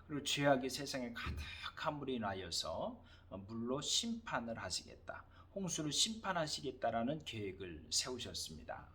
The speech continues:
어, 세상이 하나님 창조하신 모든 것들이 다 멸절되어질 수도 있는 그런 상황이었습니다.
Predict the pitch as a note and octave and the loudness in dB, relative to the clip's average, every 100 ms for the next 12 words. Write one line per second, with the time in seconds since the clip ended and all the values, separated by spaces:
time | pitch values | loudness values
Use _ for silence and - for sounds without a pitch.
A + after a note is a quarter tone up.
0 | - - - - - - A1 G#1 A1+ - | -20 -20 -20 -20 -16 -12 -10 -10 -14 -16
1 | - - - - E3 - G#3+ G#3+ F#3+ C#3 | -20 -20 -20 -12 4 8 10 10 8 8
2 | B2 B2+ F3 D#3+ D#3 - E3 F#3 E3+ D#3 | 4 2 4 4 2 -4 -4 2 2 2
3 | D#3+ D#3 E3+ G3 D#3+ - C3 B2 - - | 0 0 2 2 0 -2 -2 -2 -2 2
4 | - E3+ D3 E3 E3+ - G3+ F#3 D3 C3+ | 2 4 6 4 4 8 10 10 6 2
5 | B2 A#2 A#2+ A2+ - B2+ B2 G#2 G#2 E3+ | 2 0 0 0 0 0 0 2 4 4
6 | G2+ D2 - - - - G#2+ G2 - - | 4 -2 -12 -20 -14 -8 -6 0 0 0
7 | D3+ A#2+ G2+ - A#2+ A2 F#2+ - F2 D#2 | 0 0 0 -6 -4 -4 0 0 0 -4
8 | B1 A#1 - | -4 -4 -6